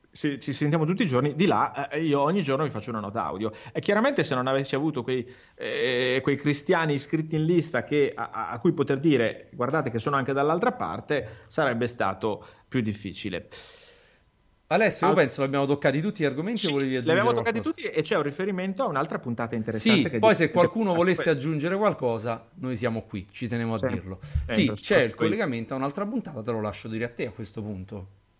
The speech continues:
Speaker 1: Sì, la puntata è, tra l'altro, una delle, delle, delle puntate
Speaker 2: Vecchie.
Speaker 1: storiche a, a questo
Speaker 2: Del
Speaker 1: punto, perché era
Speaker 2: duemilaquindici?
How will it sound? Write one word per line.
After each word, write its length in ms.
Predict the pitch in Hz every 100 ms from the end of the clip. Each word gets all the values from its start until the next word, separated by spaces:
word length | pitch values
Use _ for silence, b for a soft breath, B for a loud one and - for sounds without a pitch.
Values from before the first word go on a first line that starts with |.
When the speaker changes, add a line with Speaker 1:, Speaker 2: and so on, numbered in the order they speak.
| b b
Speaker 1:
Sì, 280 | - 185 -
la 100 | 135
puntata 480 | 170 170 220 156 151
è, 160 | 113
tra 120 | 104 131
l'altro, 360 | 127 110 110
una 140 | 170 123
delle, 300 | 107 101 98
delle, 220 | 110 104 101
delle 200 | 110 107
puntate 960 | 131 117 139 117 120 107 104 101 101
Speaker 2:
Vecchie. 300 | 95 90 92
Speaker 1:
storiche 540 | 107 - 131 113 107 127
a, 220 | 90 139
a 100 | 139
questo 260 | 156 139 170
Speaker 2:
Del 100 | 156
Speaker 1:
punto, 220 | - 160
perché 180 | - 139
era 100 | 131
Speaker 2:
duemilaquindici? 380 | 113 127 120